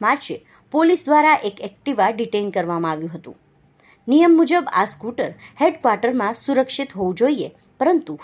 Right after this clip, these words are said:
વાહનના માલિકે આ સ્કૂટર કોઈ અન્ય શખ્સને ફેરવતા જોઈને પોલીસ હેડક્વાર્ટરમાં તપાસ કરતા ડિટેઇન થયેલું સ્કૂટર હેડક્વાર્ટરમાંથી ગુમ થયેલું માલુમ પડ્યું હતું, જે પછી પોલીસે ખુદ ફરિયાદી બની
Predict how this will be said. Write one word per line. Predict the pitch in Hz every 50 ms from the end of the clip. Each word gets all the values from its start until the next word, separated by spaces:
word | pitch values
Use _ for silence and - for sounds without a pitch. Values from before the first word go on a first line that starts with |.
| - - _ _
વાહનના | 190 269 269 311 370 381 381 392 392
માલિકે | 320 240 196 180 180 240 269 _ - 147
આ | - - - - 170
સ્કૂટર | 190 - - 294 320 302 226 - 208 - -
કોઈ | 202 202 - - 247
અન્ય | 294 320 349 330
શખ્સને | 330 - 269 262 - - - 285 294 294
ફેરવતા | 285 - 214 190 190 180 175 214 196 202
જોઈને | 190 202 226 262 311 285 170 - - - - _ _ _
પોલીસ | 285 330 370 403 392 - -
હેડક્વાર્ટરમાં | 233 196 170 - - 170 170 170 262 277 277 247 240 254 -
તપાસ | 208 - - 156 165 - -
કરતા | - 269 294 320 - 135 - _ _ - - _ _ _
ડિટેઇન | 226 339 349 392 392 392 392 320
થયેલું | 294 302 302 294 320 320 -
સ્કૂટર | _ - 214 185 185 170 202 - - - - _ -
હેડક્વાર્ટરમાંથી | 311 311 320 - 262 233 202 202 254 294 302 294 294 294 311 311 247 214
ગુમ | 226 226 220 196
થયેલું | - 196 175 196 247 277 269
માલુમ | 202 170 165 165 165
પડ્યું | - 156 156 170 170 165
હતું, | 165 - 135 - _ _ _ _ _ _ _ _ _ _ _ -
જે | 208 190
પછી | - - 262 254 - 185 175 - - - _ -
પોલીસે | 208 233 285 381 - - - 147 - _ _ _
ખુદ | - - 392 392 320 -
ફરિયાદી | 320 311 320 320 320 285 302 302 254 302
બની | 294 302 311